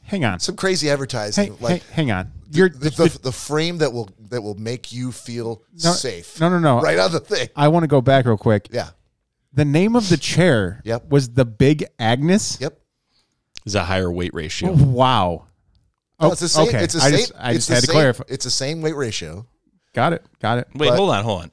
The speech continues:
Speaker 3: You told me
Speaker 2: Yeah.
Speaker 3: that you didn't get a Cliq chair because you wanted to spend a little bit more on a chair that had a higher <laughs> weight ratio 'cause you didn't trust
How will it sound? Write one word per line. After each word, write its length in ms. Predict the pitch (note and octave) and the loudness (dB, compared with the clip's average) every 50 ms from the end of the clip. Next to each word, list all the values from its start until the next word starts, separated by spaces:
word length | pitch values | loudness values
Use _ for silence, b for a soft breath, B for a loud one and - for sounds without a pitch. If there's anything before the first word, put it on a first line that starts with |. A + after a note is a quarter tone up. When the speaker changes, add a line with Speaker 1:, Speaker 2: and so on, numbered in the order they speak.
| _ _ | _ _
Speaker 3:
You 220 | A#2+ B2+ F3 B3+ | -12 -10 -10 -10
told 400 | - - - F3+ F3 D3+ C3+ A2+ | -8 -4 -2 0 0 0 -2 -4
me 440 | B2 E3+ G#3+ G#3 D#3+ F#2 F2 G2 - - - _ | -6 -6 -4 -4 -4 -4 -4 -8 -10 -12 -16 _
Speaker 2:
Yeah. 160 | G2 G#2 F2+ - - _ _ _ _ _ _ _ _ _ _ _ _ _ _ _ _ | -12 -12 -12 -12 -16 _ _ _ _ _ _ _ _ _ _ _ _ _ _ _ _
Speaker 3:
that 200 | - A2+ A2 G2 | -4 -4 -2 -2
you 140 | A2+ A2 G#2 | -4 -6 -4
didn't 260 | F#2 A#2+ A2+ G#3 F#3 | -4 -4 -4 -4 -6
get 140 | A#2+ G#2 F#2 | -8 -10 -10
a 40 | |
Cliq 240 | E2+ - - F2 - - | -10 -12 -14 -14 -14 -12
chair 340 | - - E2 D#2 F2 F2+ - _ _ | -12 -12 -10 -12 -12 -14 -18 _ _
because 460 | A2+ G2+ - - G#2 G2 F#2+ F#2 - - | -12 -12 -6 -4 -4 -4 -4 -4 -8 -10
you 140 | A2 G#2+ G2+ | -10 -8 -6
wanted 280 | G2+ G#2+ A2+ B2 A#2+ | -4 -4 -4 -4 -6
to 60 | A2+ G#2 | -6 -8
spend 260 | - - A2+ G#2 G2 | -6 -8 -8 -8 -8
a 40 | F2+ | -10
little 200 | F2+ G2+ A#2+ C#3+ | -10 -10 -10 -6
bit 160 | E3+ C#3+ - | -6 -6 -6
more 300 | F#2 A#2 A2 G#2+ G#2 G#2 | -6 -8 -8 -6 -6 -8
on 160 | - F#2+ G2 | -8 -10 -12
a 60 | F#2 | -14
chair 380 | F2+ - - - G2+ G2 G2 G2+ | -12 -10 -8 -8 -6 -6 -8 -8
that 180 | G2 F#2 E2 D#2+ | -10 -12 -12 -12
had 120 | F#2+ F#2 | -12 -14
a 60 | F2+ F2 | -14 -14
higher 380 | - - G2 G#2 G#2+ G#2+ G#2+ | -12 -10 -8 -6 -6 -6 -8
<laughs> 0 | |
weight 280 | G2 F#2+ - - D#3+ - | -8 -10 -8 -10 -10 -8
ratio 440 | A2 G2 G2 F#2+ - - F#2 G2 G2+ | -10 -12 -12 -10 -10 -10 -10 -12 -10
'cause 180 | - G#2+ F#2+ F#2+ | -10 -10 -10 -10
you 80 | G#2+ | -10
didn't 280 | A2 A#2 G2+ G2 F#2+ - | -10 -8 -10 -10 -12 -14
trust 460 | - - B2+ A#2 G#2+ - - - - | -8 -6 -6 -6 -6 -8 -10 -14 -16